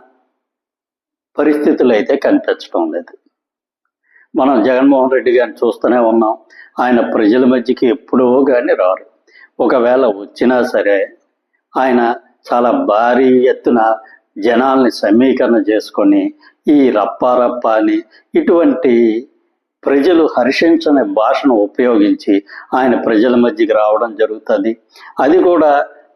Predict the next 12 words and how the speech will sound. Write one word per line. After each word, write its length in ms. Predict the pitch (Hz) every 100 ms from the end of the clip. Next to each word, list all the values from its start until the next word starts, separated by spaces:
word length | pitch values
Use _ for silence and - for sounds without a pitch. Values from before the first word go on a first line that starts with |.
| -
చాలాసార్లు, 640 | 131 147 151 139 151 127 117
ఎప్పుడో 440 | 107 107 - 156
ఒకటి 440 | 127 110 123 -
రెండు 200 | 123 113
సార్లు 320 | 98 120 151 143
తప్ప 240 | 127 - 110 98 - - _ -
మిగతా 400 | 131 160 165 143
అన్నిసార్లు 540 | 131 139 147 131 123
కూడా 400 | 113 104 107 107 - - -
జైల్లో 460 | 113 120 151 165 165
ఉన్న 240 | 143 135
వ్యక్తుల్ని 580 | 131 113 110 - 139 143